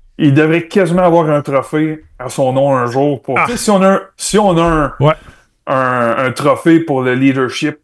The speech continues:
Speaker 1: qui est Marc Messier, exemple. Tu sais,
Speaker 2: Hmm.
Speaker 1: c'est le meilleur leader de la Ligue nationale, ben on a un, tu sais, on a un trophée pour ça, mais il, il faudrait quasiment en faire un ou en créer un pour être le meilleur teammate, le meilleur joueur d'équipe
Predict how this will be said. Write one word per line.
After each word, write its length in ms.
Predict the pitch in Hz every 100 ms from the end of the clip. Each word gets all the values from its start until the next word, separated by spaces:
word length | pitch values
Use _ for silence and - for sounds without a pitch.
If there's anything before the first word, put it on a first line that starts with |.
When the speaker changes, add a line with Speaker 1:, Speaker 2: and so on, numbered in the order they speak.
| _
Speaker 1:
qui 100 | -
est 40 | 127
Marc 220 | 131 -
Messier, 460 | 135 117 - 113
exemple. 320 | 107 113 104 98 -
Tu 60 |
sais, 80 | 170
Speaker 2:
Hmm. 80 | 139
Speaker 1:
c'est 280 | - 135 117
le 320 | 120 117 120
meilleur 280 | 139 151 143
leader 320 | 147 135 151
de 60 | 139
la 60 |
Ligue 100 | 135
nationale, 560 | 131 117 127 135 135 127
ben 140 | 120
on 100 | 120
a 60 | 123
un, 160 | 120
tu 60 | 113 -
sais, 120 | 135
on 100 | 120
a 60 | 120
un 60 |
trophée 340 | 120 123 113 117
pour 180 | 120
ça, 180 | - 131
mais 240 | 117 117 117 _ _ _ _ _ _ _ -
il, 120 | 147 196
il 140 | 170
faudrait 360 | - 160 160 170
quasiment 340 | 196 160 160
en 180 | 175 139
faire 380 | - 131 127 131
un 20 |
ou 120 | 139 139
en 140 | 127
créer 300 | - 147 139
un 260 | 139 151 143
pour 160 | - 131
être 100 | 135
le 100 | 131
meilleur 320 | 131 135 131
teammate, 480 | - 131 123 123 117
le 80 | 120
meilleur 240 | 143 156
joueur 320 | 139 143 147
d'équipe 440 | 139 123 - 156